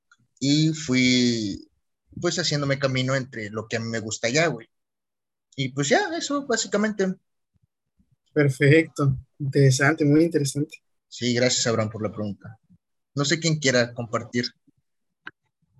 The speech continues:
Speaker 2: Ay, a mí me gustaría porque tengo una historia muy estúpida, la verdad.
Speaker 1: A ver.
Speaker 2: Bueno, mu-, muy rara. Porque yo, yo, al igual que tú, amigo, empecé como niño rata, eh, a, a,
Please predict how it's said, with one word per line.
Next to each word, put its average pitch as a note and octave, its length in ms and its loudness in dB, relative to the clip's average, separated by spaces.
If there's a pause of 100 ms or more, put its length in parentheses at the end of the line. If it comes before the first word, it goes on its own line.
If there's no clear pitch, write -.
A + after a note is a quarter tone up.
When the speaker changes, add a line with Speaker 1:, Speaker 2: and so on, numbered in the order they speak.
(160)
Speaker 2:
Ay, F3+ 360 8
a F#3+ 60 6
mí G3+ 60 8
me G#3 80 10
gustaría E3 360 8
porque D#3+ 240 10
tengo E3+ 200 6
una E3 140 8
historia E3+ 320 6
muy F3 180 8
estúpida, D#3+ 540 4
la C3+ 120 8
verdad. C3+ 260 8 (220)
Speaker 1:
A B2 100 4
ver. F#3+ 160 10
Speaker 2:
Bueno, A3 180 8
mu-, A3 160 8
muy B3+ 220 10
rara. E3+ 420 6 (520)
Porque D#3+ 560 8
yo, F3+ 240 10
yo, E3+ 280 8 (200)
al D#3 160 8
igual D#3+ 180 10
que E3 120 2
tú, E3+ 140 4
amigo, F3 280 6
empecé C#3+ 320 4
como D#3 240 6
niño D#3+ 260 6
rata, E3+ 460 6 (680)
eh, D3 360 8
a, C#3 500 4 (400)
a, D#3 140 6